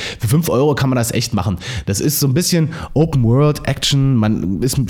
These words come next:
kann da mit Batman irgendwie durch die Gegend fliegen irgendwie und sich da von, von Häuserdach zu Häuserdach irgendwie hangeln und so. Das ist ganz cool. Man, die, die, die Kämpfe machen Spaß, weil sie relativ flüssig laufen, weil die Animationen gut aussehen. Die Geschichte ist immer cool. Also das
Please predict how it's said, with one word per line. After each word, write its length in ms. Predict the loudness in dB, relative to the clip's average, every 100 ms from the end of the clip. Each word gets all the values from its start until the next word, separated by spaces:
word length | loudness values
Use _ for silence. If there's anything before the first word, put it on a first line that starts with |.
| -6 -2
kann 160 | 0 2
da 80 |
mit 220 | 2 0 -2
Batman 340 | -2 0 2
irgendwie 220 | 2 2
durch 160 | 0 0
die 80 | 0
Gegend 260 | 2 0
fliegen 640 | 0 2 2 2 2 2 2
irgendwie 360 | 0 0 0
und 180 | 0 0
sich 160 | -2 0
da 280 | 0 0 0
von, 280 | 0 0
von 260 | 0 0 2
Häuserdach 420 | 2 2 0 0
zu 140 | 0 0
Häuserdach 460 | 2 0 0 -2
irgendwie 300 | -2 0 2
hangeln 340 | 2 2 2 0
und 100 | 0
so. 180 | 0 0 -4 -2
Das 120 | -2
ist 40 | 0
ganz 180 | -2 0 2
cool. 200 | 2 4
Man, 180 | 2 -2 -2
die, 200 | -2 0
die, 140 | 0 0
die 140 | -2
Kämpfe 340 | 0 0 0 0
machen 240 | 0 0
Spaß, 480 | -2 0 0 2 2
weil 120 | 0
sie 80 | 0
relativ 340 | 0 0 -2
flüssig 440 | 0 0 0 0 0
laufen, 380 | 0 2 2
weil 80 | 2
die 80 | 2
Animationen 600 | 2 0 0 0 2 2
gut 200 | 0 -2
aussehen. 340 | -2 0 0 -2 -8 -10 -4
Die 60 | -2
Geschichte 540 | 0 0 -2 0 -2 -4 -10 -4
ist 260 | -4 -2 0
immer 240 | 0 0 0
cool. 240 | 0 0 0
Also 180 | 0 0
das 280 | -2 -4